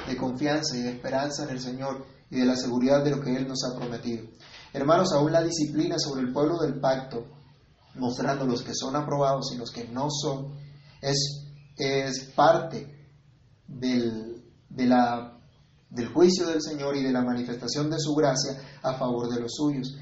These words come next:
Es un tiempo breve. Aquellos en los cuales Dios tuvo el placer de escoger para sí por el puro afecto de su voluntad, saben que la misericordia de Dios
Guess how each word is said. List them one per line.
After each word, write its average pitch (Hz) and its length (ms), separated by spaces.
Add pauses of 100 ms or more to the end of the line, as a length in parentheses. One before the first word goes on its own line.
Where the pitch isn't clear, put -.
(160)
Es 120 200
un 123 120
tiempo 123 380
breve. 120 460 (640)
Aquellos 147 640
en 131 80
los 123 100
cuales 143 300
Dios 147 240
tuvo 147 320
el 143 100
placer 127 380
de 147 80
escoger 143 500
para 147 220
sí 143 260
por 131 140
el 117 100
puro 135 220
afecto 135 540 (260)
de 139 180
su 143 160
voluntad, 131 580 (680)
saben 135 460
que 131 140
la 127 80
misericordia 127 640
de 139 120
Dios 139 320